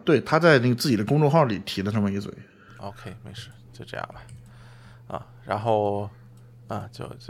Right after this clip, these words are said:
Speaker 2: 然后是A三四到三五的原道啊，呃，还是很好。哎，B九零现在已经有，有一点眉目了，是吗？啊，这个可能是我比较
Speaker 1: 呃，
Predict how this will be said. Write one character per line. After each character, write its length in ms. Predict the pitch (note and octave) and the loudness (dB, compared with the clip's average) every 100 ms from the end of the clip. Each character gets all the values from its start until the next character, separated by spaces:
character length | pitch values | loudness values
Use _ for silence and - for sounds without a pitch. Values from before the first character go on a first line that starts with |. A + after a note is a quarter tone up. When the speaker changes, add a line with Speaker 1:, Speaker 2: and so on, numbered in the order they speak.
| - | -4
Speaker 2:
然 120 | G#2 | 0
后 160 | B2+ C3 | 2 2
是 140 | C3 | 2
A 180 | - C#3+ | 0 -2
三 260 | - D#3+ | 4 4
四 260 | D#3+ - C#3 | 4 0 0
到 200 | C3 A#2+ | 4 2
三 260 | - F3 E3+ | 4 2 2
五 100 | F#2+ | -2
的 120 | G2+ | -4
原 280 | G#2 G#2 B2 | -2 -4 2
道 400 | G3+ - B2+ - | 2 2 -6 -12
啊， 280 | A2+ - - - - - - - | -12 -12 -16 -20 -20 -20 -20 -8
呃， 680 | - G#2 G2 F#2 E2+ - - - | -2 0 0 -2 -6 -10 -14 -12
还 360 | - - B2 | -4 2 2
是 600 | D#3 - G#3+ F3 C3 A#2 | 2 -2 0 2 2 0
很 400 | B2 - B2 G#2+ | -4 -4 -2 -2
好。 200 | G#2 D#3 - | -2 0 2
哎 200 | C#3 F#3+ F#3+ | 0 -2 -6
，B 140 | - F#3+ | -8 -2
九 220 | - G#2 | 0 0
零 160 | A2 C3+ | 0 -2
现 160 | A3+ | 2
在 140 | E3 G#2+ | 4 2
已 60 | |
经 180 | A#2 A2+ | -2 -2
有， 320 | A2 - - - - | -2 -2 -8 -18 -12
有 240 | A#2 G#2+ | -4 -4
一 80 | A2 | -2
点 180 | B2+ G2+ | 0 0
眉 240 | G#2 F2 | -2 -6
目 180 | A#2 C#3 | -4 -4
了， 120 | G2+ | -4
是 140 | G#2 - | -6 -10
吗？ 80 | - A2+ - | -12 -14 -16
啊， 100 | A2 - | -14 -10
这 120 | D#3 | -6
个 140 | A2+ | -6
可 160 | - A2 | -8 -10
能 120 | - | -10
是 120 | - G#2+ | -10 -10
我 120 | - | -10
比 80 | G#2 | -8
较 360 | G#2 - - - | -6 -6 -6 0
Speaker 1:
呃， 220 | A#2 | 4